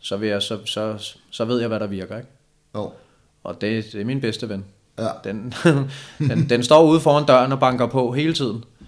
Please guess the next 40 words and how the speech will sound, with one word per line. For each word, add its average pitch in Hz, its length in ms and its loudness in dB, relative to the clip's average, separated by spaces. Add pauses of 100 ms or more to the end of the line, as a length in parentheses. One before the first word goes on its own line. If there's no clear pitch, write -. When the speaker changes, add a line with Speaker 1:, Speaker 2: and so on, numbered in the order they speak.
Speaker 2:
Ja. 117 120 -2 (260)
Speaker 1:
Jeg 113 200 -2
har, 135 80 0
jeg 127 320 0 (120)
prøver 135 200 2
at 151 40 6
lade 135 120 2
være 117 240 0 (140)
med 120 100 -8
at 110 60 -2
lukke 107 240 -6
den 110 100 -8
ind. 101 80 -10 (420)
Speaker 2:
Ja. 113 100 -2 (1900)
Noget 151 180 6
af 202 60 10
det, 151 180 4
du 180 160 6
også 151 180 6
har 143 60 -8
talt 117 260 -2
meget 104 300 -4
om, 95 100 -10 (100)
det 131 80 -2
er 131 40 2
jo, 127 340 -2
det 139 80 2
er 139 40 4
jo 127 140 -2
yoga. 123 240 -2 (680)
Øhm, 104 520 -10 (140)
og - 140 -16 (1000)
det 117 60 -2
har 123 80 0
sgu 123 200 -4
gjort 113 240 -4
rigtig 104 220 -6
meget 95 220 -8
for 113 80 -10
mig. 87 240 -10